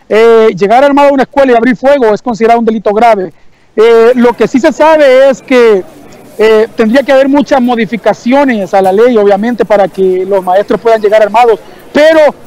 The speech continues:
lo que ocurrió ahora no ha dejado nada tranquilo a los padres de familia. Pude hablar fuera de cámara con varios de ellos que me decían, "Imagínese si un maestro armado es capaz de hacer eso, ¿qué no haría un as-,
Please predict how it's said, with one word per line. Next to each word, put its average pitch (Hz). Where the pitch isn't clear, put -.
lo 247
que 269
ocurrió 254
ahora 302
no 214
ha 285
dejado 294
nada 294
tranquilo 262
a -
los 208
padres 247
de 214
familia. 214
Pude 320
hablar 302
fuera 285
de 262
cámara 247
con 208
varios 269
de 240
ellos 214
que 233
me 214
decían, 240
"Imagínese 262
si 247
un 294
maestro 269
armado 240
es -
capaz 226
de 214
hacer 220
eso, 220
¿qué 262
no 262
haría 254
un 240
as-, 220